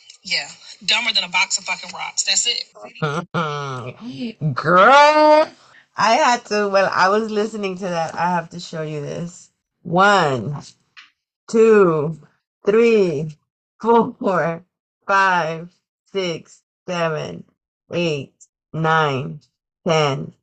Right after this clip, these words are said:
Speaker 2: eleven, twelve incident reports that I've had to do just this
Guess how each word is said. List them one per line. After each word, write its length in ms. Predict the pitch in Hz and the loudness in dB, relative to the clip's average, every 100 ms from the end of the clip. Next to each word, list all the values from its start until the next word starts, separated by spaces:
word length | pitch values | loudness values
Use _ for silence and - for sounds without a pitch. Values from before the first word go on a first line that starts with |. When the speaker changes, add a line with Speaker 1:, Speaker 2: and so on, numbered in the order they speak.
| _ _ _ | _ _ _
Speaker 2:
eleven, 840 | - 156 147 143 151 147 135 151 143 _ _ _ | -10 -6 -2 0 0 0 -4 -8 -14 _ _ _
twelve 540 | - 180 170 135 101 - _ _ _ _ | -8 0 2 2 -2 -8 _ _ _ _
incident 500 | 208 214 226 196 190 | -4 -2 -2 0 0
reports 460 | 175 165 175 160 - | 0 -2 -2 -2 -4
that 140 | 156 | -2
I've 200 | 151 165 | -2 -2
had 260 | 170 156 156 | -4 -6 -8
to 80 | 156 | -14
do 280 | 147 147 147 | -10 -10 -10
just 400 | 139 160 160 - | -6 -4 -4 -6
this 280 | 151 147 | -6 -6